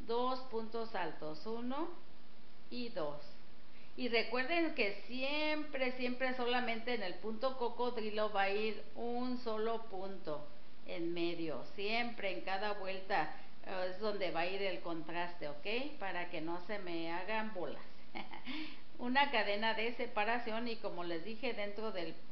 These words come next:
en medio del punto cocodrilo solamente vamos a tejer un punto alto. Aquí en medio metemos, sacamos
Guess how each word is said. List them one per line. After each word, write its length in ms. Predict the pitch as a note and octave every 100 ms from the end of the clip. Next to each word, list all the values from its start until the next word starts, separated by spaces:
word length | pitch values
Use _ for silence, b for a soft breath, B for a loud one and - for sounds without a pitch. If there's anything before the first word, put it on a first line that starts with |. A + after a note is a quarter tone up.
| -
en 200 | F#3 F3+
medio 280 | F#3+ A3+ A#3
del 140 | F#3
punto 480 | D#3+ G#3+ A3 A3+ G#3
cocodrilo 640 | A#3+ C4 E4 C#4+ A3+ A3+ B3
solamente 720 | A#3 G#3 G#3+ G3+ A3 C4 C#4+ D4 B B -
vamos 340 | A3 G#3+ A3+
a 160 | G#3+ -
tejer 500 | E3 D#3+ A#3 B3+ - -
un 280 | B3 B3+
punto 580 | B3 A3+ A3+ G#3 A3+ A3+
alto. 460 | G3 E3+ D#3 - D3 D3+ - -
Aquí 280 | D#3 D#3 D#3
en 120 | D#3
medio 280 | F3+ G#3+ A#3+
metemos, 600 | G#3+ E3 - A#3 B3 B3+
sacamos 640 | B3 E3+ - A#3+ C4 D4